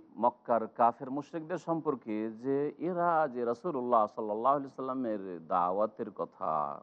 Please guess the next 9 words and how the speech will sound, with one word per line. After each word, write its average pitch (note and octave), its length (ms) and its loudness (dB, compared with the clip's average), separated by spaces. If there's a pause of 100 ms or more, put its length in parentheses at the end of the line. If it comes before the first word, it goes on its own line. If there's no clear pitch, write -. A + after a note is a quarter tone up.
কোরআনে F2+ 320 -2
কারীমের G#2 440 -8
কথা, E2 600 -4
আল্লাহ G#2 240 -2
পাকের F#2 360 -8
বাণী F2+ 340 -6
যখন E2+ 340 -12
তিনি F2 160 -14
শোনাচ্ছেন, A2+ 520 -2